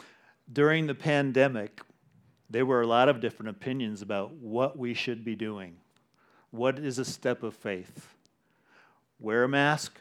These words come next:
don't wear a mask. Vaccinate, don't get vaccinated. Social distance, don't social distance.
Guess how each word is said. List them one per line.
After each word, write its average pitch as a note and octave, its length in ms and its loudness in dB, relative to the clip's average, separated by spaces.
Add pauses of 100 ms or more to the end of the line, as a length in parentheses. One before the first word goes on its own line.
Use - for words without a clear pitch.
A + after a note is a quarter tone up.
don't C3+ 200 -2
wear G#2 200 -6
a F#2 40 -8
mask. F2+ 480 -16 (520)
Vaccinate, D3+ 800 -2
don't D3 240 2
get B2+ 160 -4
vaccinated. F#2+ 760 -8
Social C#3+ 460 -2
distance, E3+ 560 0
don't D#3 260 0
social B2 340 -2
distance. - 640 -10